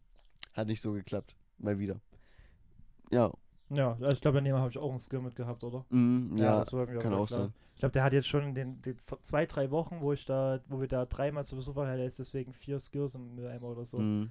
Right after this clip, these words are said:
Speaker 2: Das ist auch heftig, ey. Das
Speaker 1: Ja,
Speaker 2: ist
Speaker 1: und
Speaker 2: schon
Speaker 1: ansonsten bei der Arbeit dann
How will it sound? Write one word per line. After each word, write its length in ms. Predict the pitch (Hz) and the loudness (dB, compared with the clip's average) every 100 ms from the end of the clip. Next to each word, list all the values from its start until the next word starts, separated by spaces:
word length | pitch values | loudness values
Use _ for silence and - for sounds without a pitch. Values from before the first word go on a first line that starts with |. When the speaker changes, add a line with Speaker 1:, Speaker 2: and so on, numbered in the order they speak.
| - | -4
Speaker 2:
Das 140 | 123 | -4
ist 60 | - | -2
auch 160 | 131 123 | -2 -2
heftig, 340 | 139 - 120 | -2 -6 -8
ey. 160 | 127 123 - _ - - _ _ _ - | -8 -8 -14 _ -20 -20 _ _ _ -6
Das 120 | - | 2
Speaker 1:
Ja, 100 | 131 - | 2 4
Speaker 2:
ist 60 | |
Speaker 1:
und 80 | 113 | 2
Speaker 2:
schon 80 | 113 | 2
Speaker 1:
ansonsten 520 | 120 117 120 - 127 | 4 2 0 -2 2
bei 100 | 113 | 4
der 80 | 110 | 6
Arbeit 260 | 117 117 110 | 6 4 2
dann 320 | 110 113 | 0 -2